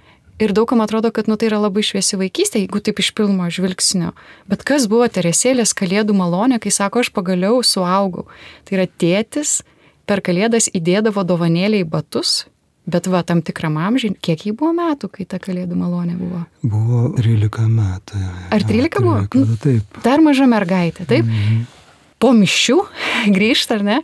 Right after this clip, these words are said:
Speaker 1: Ir jos Kalėdų malonė, jinai išgirsta, kaip tėtis sako, "Hu,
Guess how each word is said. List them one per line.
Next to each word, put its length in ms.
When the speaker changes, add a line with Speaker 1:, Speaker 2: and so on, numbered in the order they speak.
Speaker 1:
Ir 140
jos 180
Kalėdų 320
malonė, 400
jinai 160
išgirsta, 480
kaip 160
tėtis 300
sako, 320
"Hu, 380